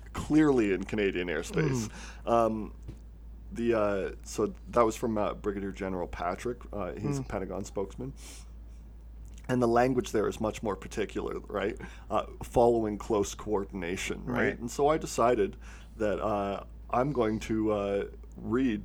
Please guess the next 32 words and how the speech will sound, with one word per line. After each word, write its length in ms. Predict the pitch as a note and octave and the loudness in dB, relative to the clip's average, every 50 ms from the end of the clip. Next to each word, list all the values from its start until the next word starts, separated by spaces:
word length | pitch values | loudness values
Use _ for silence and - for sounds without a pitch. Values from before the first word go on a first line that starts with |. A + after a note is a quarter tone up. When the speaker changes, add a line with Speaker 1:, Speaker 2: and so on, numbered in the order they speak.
| - - | -4 -2
Speaker 1:
the, 180 | A#2 A#2 A#2 A2 | 0 2 4 4
uh, 200 | G#2+ G#2 G#2 - - - | 4 2 0 -2 -4 -6
the 80 | - A#2 | -4 -2
norad 500 | A2 A2 G#2+ A2 B2 C3+ A#2 G#2+ G#2+ G2+ | 0 2 2 2 4 2 2 2 0 -2
agreement 460 | F#2+ G2 - - D#2+ D2+ F#2+ F#2+ - | -4 -6 -8 -8 -6 -4 -4 -4 -2
and 100 | - D3 | -2 -4
Speaker 2:
Mm. 40 | D#3 | -4
Speaker 1:
see 260 | D3 - A2+ A2+ A2 - - - - A2+ G#2+ | -2 -2 -2 0 -2 -2 -4 -8 -10 -2 2
where 200 | A#2+ A#2+ B2+ C#3 | 4 6 6 6
the 100 | C3+ B2+ | 4 2
fact, 460 | - - C3 A#2 A#2 A2+ - - - | 0 0 2 2 2 0 -2 -6 -6
where 220 | - A2+ B2+ C#3 | -2 0 2 2
in 80 | C3+ B2 | 2 2
fact 340 | - - A#2+ B2 A#2+ - - | 2 4 4 4 4 2 4
does 240 | - A#2 A#2+ B2 - | 4 6 6 4 2
command 540 | - - A#2 G2+ F#2+ G2+ F#2 F#2 F#2+ - - | 0 -2 0 0 0 -2 -2 -4 -4 -4 -2
lie. 300 | - F2+ - - - - - | 0 0 0 0 -2 -4 -4
'Cause 140 | - A#2+ C#3+ | 0 6 8
I 120 | E3+ G#3 | 8 10
have 120 | F#3 A2 - | 8 8 6
no 140 | F2+ E2+ F#2+ | 4 2 4
idea. 320 | F2+ F2 F2+ F#2+ G#2 A#2 | 4 4 4 6 6 8
I 160 | B2 A#2 A#2 | 8 8 6
know 160 | B2+ D3 C#3+ A#2+ | 6 8 8 6
norad 640 | A2 G#2+ A2 A2 A2+ A2 A2 A2 G#2+ G#2 F#2 E2+ | 6 6 4 6 6 6 6 6 6 6 6 4
exists. 640 | D#2 - - G2 G#2 A#2 A2+ G#2 - - - - - | 2 -2 -2 4 6 8 8 8 6 0 -4 0 2
I 140 | G2+ A2 A2+ | 4 6 8
know 180 | A2+ A2 A2 | 10 10 10
it's 160 | G2+ G2 - | 10 10 8
like 180 | - A#2 G#2+ - | 8 8 8 8
a 80 | G2+ G2+ | 6 4
che-, 380 | - - - B2+ B2 A#2+ A#2 | 6 4 6 8 8 8 8